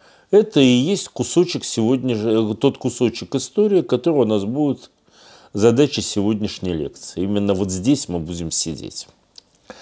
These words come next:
Итак, вернемся на слайд назад. Э, временная ось примерно та же самая, что и на картинке, которую вы сейчас видели. Э, те же самые базовые структуры,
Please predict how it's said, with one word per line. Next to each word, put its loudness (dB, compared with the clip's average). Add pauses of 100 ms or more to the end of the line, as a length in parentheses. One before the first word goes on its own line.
(340)
Итак, 2
вернемся 4
на 2
слайд 0
назад. -8 (2250)
Э, 6
временная 8
ось 4
примерно 4
та 6
же -2
самая, -2
что 0
и 0
на -4
картинке, -4
которую 0
вы 0
сейчас -2
видели. -2 (680)
Э, 6
те 2
же 2
самые 4
базовые 2
структуры, -2